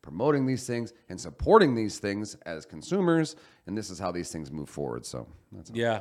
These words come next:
Speaker 2: well, I, the disc, disc golf analogy, I guess. Uh,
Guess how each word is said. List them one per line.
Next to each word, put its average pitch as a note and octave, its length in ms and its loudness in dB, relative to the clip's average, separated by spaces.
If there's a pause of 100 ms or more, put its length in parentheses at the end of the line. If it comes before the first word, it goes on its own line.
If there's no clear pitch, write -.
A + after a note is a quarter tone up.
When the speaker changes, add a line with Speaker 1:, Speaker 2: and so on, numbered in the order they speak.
Speaker 2:
well, B2 340 -2
I, A2 140 -8 (420)
the G#2 100 -16
disc, G#2 320 -14
disc G#2 220 -10
golf F#2 280 -8
analogy, F2+ 520 -12
I F2+ 40 -14
guess. F2+ 360 -16
Uh, F2 140 -14